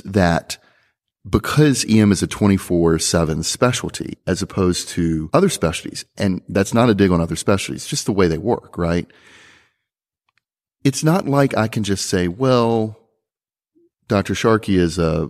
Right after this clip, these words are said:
Monday, Tuesday administrative off person, and Doctor Lloyd is a Wednesday, Thursday, and Doctor Casey, man, he's the program director. He's really lucky. He gets Wednesday, Thursday, and Friday of every week to do administrative stuff." That, it doesn't jive at all. And so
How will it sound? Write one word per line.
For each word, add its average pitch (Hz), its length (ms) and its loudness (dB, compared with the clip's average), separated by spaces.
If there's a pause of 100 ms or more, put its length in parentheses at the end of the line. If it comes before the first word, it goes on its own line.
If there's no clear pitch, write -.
(160)
Monday, 90 300 2
Tuesday 87 420 2
administrative 82 600 2
off 80 220 0
person, 80 600 -2
and 80 340 0
Doctor 82 280 0
Lloyd 85 260 2
is 80 100 -2
a 82 40 -6
Wednesday, 85 340 -6
Thursday, 82 600 -2 (460)
and 82 240 0
Doctor 82 240 -2
Casey, 92 380 2
man, 85 220 2
he's 104 200 2
the - 60 -6
program 104 280 2
director. 78 220 -4
He's 98 180 2
really 87 200 4
lucky. - 220 -2
He 90 80 0
gets - 180 -2
Wednesday, 87 340 -4
Thursday, 85 360 -2
and - 80 -10
Friday 110 300 0
of - 200 -10
every 180 260 2
week 143 240 0
to 90 100 -2
do 90 120 4
administrative 92 560 0
stuff." - 160 -12 (420)
That, 160 240 0
it - 80 -2
doesn't 135 400 0
jive 95 580 -2
at 101 100 0
all. 90 420 0 (280)
And 127 140 2
so 113 560 2